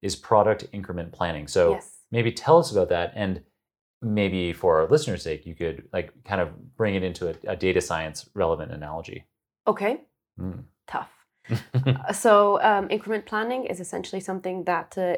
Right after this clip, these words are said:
Speaker 2: you do as part of an agile framework called Sca-, uh, safe, which is Scaled Agile Framework. It's when you have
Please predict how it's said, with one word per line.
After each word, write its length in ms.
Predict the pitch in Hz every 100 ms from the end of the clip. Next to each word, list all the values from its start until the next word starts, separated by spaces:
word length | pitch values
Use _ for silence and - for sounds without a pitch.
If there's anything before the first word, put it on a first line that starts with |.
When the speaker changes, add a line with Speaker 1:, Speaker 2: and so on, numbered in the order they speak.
| -
Speaker 2:
you 160 | 170
do 200 | 175 180
as 120 | 180 180
part 220 | 185 175
of 100 | 170
an 140 | 165 - _ -
agile 280 | 190 185 175
framework 420 | 185 180 180 -
called 320 | - 143 139
Sca-, 400 | - - 156 165 -
uh, 80 |
safe, 340 | 160 180 240 -
which 180 | 165 160
is 100 | 156
Scaled 400 | - 156 160 -
Agile 360 | 170 151 147 139
Framework. 480 | - 180 208 269 - _ _
It's 140 | - 180
when 100 | 185
you 60 | 180
have 280 | 185 170